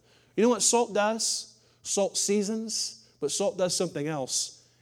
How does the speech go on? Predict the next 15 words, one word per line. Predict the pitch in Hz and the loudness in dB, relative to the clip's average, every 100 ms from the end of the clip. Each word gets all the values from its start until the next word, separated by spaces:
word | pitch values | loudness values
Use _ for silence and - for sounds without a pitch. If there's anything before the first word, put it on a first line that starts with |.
| - | -4
It | 139 - | -4 -4
preserves. | 151 123 117 123 117 107 104 104 - - - - _ _ _ _ _ _ _ _ _ - | -8 -6 -6 -8 -10 -12 -12 -6 -4 -4 -6 -14 _ _ _ _ _ _ _ _ _ -12
The | 127 | -4
church | - 180 180 | -2 -2 -2
is | 160 | -4
to | 151 | -4
be | 127 | -2
the | 151 139 | -2 -4
preservative | - 139 110 147 143 156 127 | -6 -8 -4 -4 -4 -6 -6
force | - 143 135 | -4 -4 -2
of | 127 - | -6 -8
truth | - 156 135 - - _ _ _ _ - | -2 0 -2 -6 -20 _ _ _ _ -8
in | 139 | -6
a | 117 | -4
world | 110 160 139 113 110 | -2 -2 -2 -4 -8